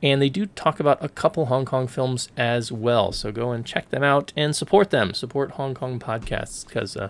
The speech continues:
there just are not enough of us around, to be sure. Uh, next show, episode one sixty-four,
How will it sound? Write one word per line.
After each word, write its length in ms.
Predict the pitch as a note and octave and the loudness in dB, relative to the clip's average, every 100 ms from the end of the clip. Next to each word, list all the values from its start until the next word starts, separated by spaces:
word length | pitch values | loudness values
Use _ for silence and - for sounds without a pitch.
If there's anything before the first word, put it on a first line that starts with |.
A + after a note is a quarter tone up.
| - - - - | -10 -20 -20 -20
there 180 | - A2+ | -2 0
just 320 | G#2 A#2 - - | 0 -4 -6 -2
are 180 | A2 | -2
not 280 | G#2 G#2 - | 0 -2 -2
enough 280 | G2 G2+ - | -4 -4 -6
of 100 | G2 | -6
us 240 | - - - | -6 -8 -10
around, 400 | A#2+ - - - | -10 -8 -10 -10
to 60 | - | -14
be 120 | - | -12
sure. 320 | - - - - _ - - - - - - | -8 -8 -8 -14 _ -20 -20 -20 -20 -10 6
Uh, 420 | C3+ C#3 C#3 C3+ - | 8 10 10 8 6
next 180 | A3+ | 4
show, 300 | - C4+ F#3+ | 10 10 10
episode 380 | A#2 D3 - D3+ | 8 4 4 0
one 340 | A2 A#2+ F#3+ G3 | 2 4 6 4
sixty-four, 1080 | - - - E3 - - F#3 F3+ D3 G2 | 2 -2 -2 -4 -4 -2 4 6 8 6